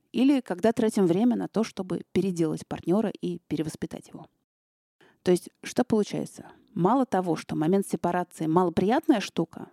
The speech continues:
особенно если в отношениях с родителями есть проблемы с доверием и привязанностью,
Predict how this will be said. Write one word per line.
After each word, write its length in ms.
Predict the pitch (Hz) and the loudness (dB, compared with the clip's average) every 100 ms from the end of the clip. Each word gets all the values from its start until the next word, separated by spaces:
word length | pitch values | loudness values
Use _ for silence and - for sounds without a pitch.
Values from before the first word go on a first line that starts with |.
| - | -10
особенно 320 | - 180 185 170 | -2 2 4 4
если 260 | 175 - | 2 0
в 40 | 165 | -4
отношениях 500 | 165 156 170 160 - | -4 -2 0 0 -2
с 100 | 165 | -4
родителями 500 | 160 226 - 180 160 | 0 -2 -2 -2 0
есть 300 | 165 - - | -2 -6 -10
проблемы 500 | - 151 170 170 143 | -6 -2 -2 -2 -2
с 60 | 160 | -2
доверием 500 | 156 156 151 131 - - | 0 0 0 -6 -10 -10
и 60 | - | -4
привязанностью, 720 | 160 160 151 135 143 - | 0 0 -2 -6 -10 -14